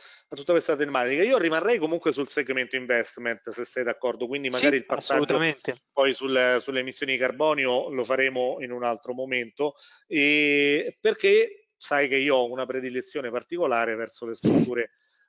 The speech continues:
Speaker 1: più, eh, resistenti e resilienti, quindi tra airbag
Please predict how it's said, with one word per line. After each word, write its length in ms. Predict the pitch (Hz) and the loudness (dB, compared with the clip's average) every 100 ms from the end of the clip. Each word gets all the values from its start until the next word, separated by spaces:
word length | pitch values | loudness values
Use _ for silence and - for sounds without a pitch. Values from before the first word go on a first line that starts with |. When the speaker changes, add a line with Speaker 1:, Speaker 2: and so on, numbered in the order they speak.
| _ | _
Speaker 1:
più, 180 | 123 123 | -4 -4
eh, 1160 | 120 165 - 127 123 120 120 123 120 117 117 113 120 131 165 | -4 -8 -10 -12 -12 -8 -4 -2 -2 -6 -10 -14 -20 _ -6
resistenti 760 | 131 147 - 139 - 156 151 143 | -2 -2 -2 -6 0 0 0 0
e 60 | |
resilienti, 760 | 135 135 131 135 127 120 117 147 | 2 0 0 0 2 0 -2 -8
quindi 360 | 123 123 123 120 | -4 -4 -2 -4
tra 300 | - 127 123 | -2 0 2
airbag 560 | 123 113 120 113 120 | 0 0 -2 -2 -4